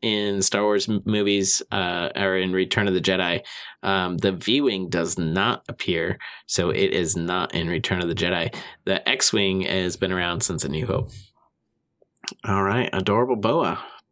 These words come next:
Thirteen, well, one hundred thirty-five to Wonder Condor, that's Andrew, ninety-five seventy-five. Twenty-seven,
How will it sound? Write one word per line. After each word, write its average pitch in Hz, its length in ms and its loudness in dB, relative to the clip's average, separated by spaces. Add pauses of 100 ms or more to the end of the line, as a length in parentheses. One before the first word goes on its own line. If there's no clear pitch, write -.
Thirteen, 160 760 2 (1000)
well, 104 420 2
one 117 160 2
hundred 127 400 2 (500)
thirty-five 120 720 2 (200)
to 107 260 2
Wonder 113 460 2
Condor, 110 680 2
that's 95 280 0
Andrew, 104 420 2 (400)
ninety-five 120 540 2
seventy-five. 95 720 0 (1300)
Twenty-seven, 135 600 2